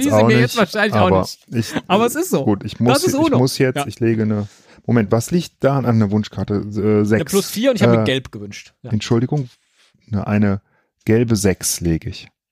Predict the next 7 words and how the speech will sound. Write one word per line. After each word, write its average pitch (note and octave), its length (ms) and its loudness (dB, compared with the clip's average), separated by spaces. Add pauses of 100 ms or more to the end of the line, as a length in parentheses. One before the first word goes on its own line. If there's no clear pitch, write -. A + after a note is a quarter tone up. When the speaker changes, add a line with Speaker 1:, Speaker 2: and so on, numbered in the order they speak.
(720)
Speaker 1:
Und D3+ 200 -4
ich A3 120 -4
lege A#3 240 -2
eine D#3 300 0
gelbe D#3 340 0
plus D#3 260 -4
zwei. G2+ 240 -10